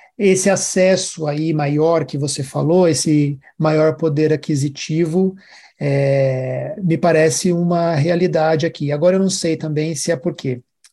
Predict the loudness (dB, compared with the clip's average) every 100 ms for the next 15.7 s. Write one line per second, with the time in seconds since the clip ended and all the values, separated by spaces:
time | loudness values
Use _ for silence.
0 | -8 -6 -4 -2 -2 -2 0 0 2 2
1 | 2 0 0 0 0 -2 -4 -4 0 2
2 | 4 2 0 -4 -6 -8 _ _ _ _
3 | _ _ _ _ _ -2 0 0 -2 -14
4 | -20 -20 -20 _ _ 0 0 0 -2 -4
5 | 0 0 0 -2 -2 -2 -4 -2 0 0
6 | 0 -2 -4 -4 -2 0 0 0 -2 -6
7 | -4 -2 -2 -4 -8 -12 _ _ -20 -20
8 | -20 -20 -2 2 2 2 2 2 4 4
9 | 2 2 0 2 2 2 -2 -4 -6 -10
10 | _ _ _ _ _ -4 -2 -2 -4 -8
11 | -6 -4 0 0 0 0 0 2 4 4
12 | 2 0 0 0 -2 -4 -2 0 2 0
13 | -2 -6 -4 -2 -2 -2 -4 0 2 2
14 | 2 0 -4 -8 -4 0 2 2 2 2
15 | -2 -6 -2 0 0 -2